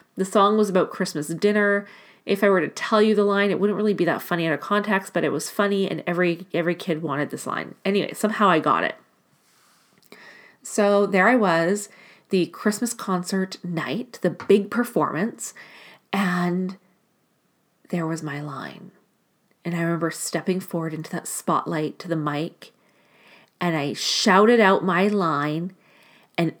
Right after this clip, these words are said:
everyone laughed. And they weren't laughing at me. They were laughing because I was funny.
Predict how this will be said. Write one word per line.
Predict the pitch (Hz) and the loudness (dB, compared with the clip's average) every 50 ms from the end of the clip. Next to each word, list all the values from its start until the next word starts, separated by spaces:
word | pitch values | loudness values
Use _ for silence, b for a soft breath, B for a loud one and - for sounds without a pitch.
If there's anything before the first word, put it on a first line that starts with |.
| _ | _
everyone | - 190 190 196 190 185 214 214 202 202 196 202 202 - - _ | 4 6 6 6 8 6 6 6 6 4 2 2 0 -2 -4 _
laughed. | - 175 180 175 175 170 156 139 - - - - - - | -4 -2 0 2 2 4 2 2 0 -2 -6 -6 -2 0
And | 170 170 | 2 4
they | 170 175 | 4 4
weren't | 170 190 202 220 226 - | 4 6 4 4 4 4
laughing | 247 240 233 240 240 - 226 214 - - _ | 4 4 4 2 2 2 0 0 0 -2 _
at | - 220 214 220 - | 2 2 2 2 0
me. | - 190 170 170 | -2 -2 0 0
They | 175 170 | 2 2
were | 180 190 | 4 4
laughing | 208 220 233 220 254 247 269 240 208 | 6 6 6 6 4 4 4 4 4
because | 208 196 196 220 190 | 4 4 2 2 4
I | 196 190 | 4 4
was | 175 175 175 - | 4 2 0 -4
funny. | - - - - - 247 233 240 226 185 147 - - 180 | -10 -10 -10 0 2 2 4 4 2 0 -2 -6 -12 -16